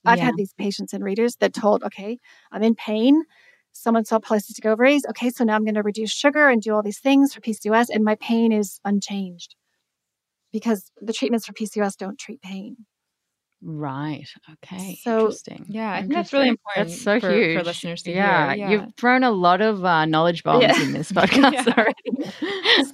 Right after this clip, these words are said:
Speaker 1: So the symptoms of P C O S are, by definition, by w-, how the whole condition is defined, are excess male hormones, so facial hair, severe acne,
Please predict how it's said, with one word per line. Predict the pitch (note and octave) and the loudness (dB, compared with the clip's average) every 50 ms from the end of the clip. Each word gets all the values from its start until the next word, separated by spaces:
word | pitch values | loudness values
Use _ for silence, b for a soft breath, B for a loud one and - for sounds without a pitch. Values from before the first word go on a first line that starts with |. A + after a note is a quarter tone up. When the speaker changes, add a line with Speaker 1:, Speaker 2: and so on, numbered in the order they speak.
| C#4 B3+ A#3 | -2 0 4
Speaker 1:
So | B3+ A#3+ A#3 A3+ A3 G#3+ - - _ B B B B B | 6 6 8 6 6 4 0 -6 _ B B B B B
the | A#3 D4 D4 | 2 2 4
symptoms | - G4+ G4+ - - A4+ G4+ D4+ | 4 2 -2 0 0 0 2 4
of | D4 C4 A#3+ | 2 2 2
P | - C4+ B3 | 0 -2 -2
C | - - A#3 | 0 0 0
O | A3+ | 2
S | G#3+ G#3 A3 - - - | 2 0 0 -2 -2 0
are, | G#3+ G3+ G3+ G3+ G3+ G3+ G#3+ C4 D#4+ F#4+ G#4+ A4 _ _ _ _ _ _ _ _ _ _ _ _ _ | 2 4 4 4 4 4 4 4 4 2 0 -4 _ _ _ _ _ _ _ _ _ _ _ _ _
by | - A3 C#4 E4+ F4+ | 4 4 4 4 4
definition, | C#4+ F4 F4 - C#4+ D4 E4+ - - A3+ G3 G3 | 2 0 0 2 2 2 2 0 -2 -4 -2 2
by | A3 A#3 | 4 4
w-, | A3+ A3 G#3+ - - | 4 2 0 -4 -6
how | - - B3 C#4 | -2 2 2 4
the | D4 C#4 | 4 2
whole | A3+ A#3+ C4 D4 | 2 2 2 2
condition | D4 - C4+ A#3+ B3+ A#3+ - B3 A3 G#3 - - | 2 0 -2 -2 -2 -2 -4 -4 -4 -6 -4 -4
is | - G#3+ G#3 | -2 -2 -2
defined, | - A#3+ - C#4 B3+ A3 G#3 F#3+ F#3 G#3 - - | -4 -6 -4 -2 0 0 0 -2 -4 -8 -8 -6
are | - G#3 G#3+ G#3 G#3 G#3 - | -2 0 0 0 -2 -2 -4
excess | - A3 A#3+ - - D4 C#4 - | -4 -4 -4 -4 -6 -8 -6 -4
male | C#4 C4 B3+ | -2 -2 -2
hormones, | A#3 G#3 G#3 G3 G3 A3 B3 C#4 D#4 - | -2 -2 -2 -2 -2 -4 -4 -6 -6 -10
so | - - - - A3+ A3 G#3+ G#3 G#3 G3+ G3+ A3 - _ _ _ _ _ | -16 -20 -6 0 2 4 4 4 4 2 0 -2 -6 _ _ _ _ _
facial | - A3+ A3+ A3 - A#3 | -6 -6 -4 -4 -4 -2
hair, | G#3+ A3 G#3+ G#3 G#3 G#3 G#3 G#3+ G#3+ - _ _ _ _ _ _ _ _ _ | 0 2 4 4 4 4 4 2 0 -4 _ _ _ _ _ _ _ _ _
severe | - - - G#3 A3+ A#3 A#3+ | -16 -10 -4 0 2 4 4
acne, | A#3 G3+ G3 - - G3+ G3 G3 G3 G3 G3 G3 G3 | 4 2 0 -2 -6 -6 -6 -4 -4 -6 -8 -10 -12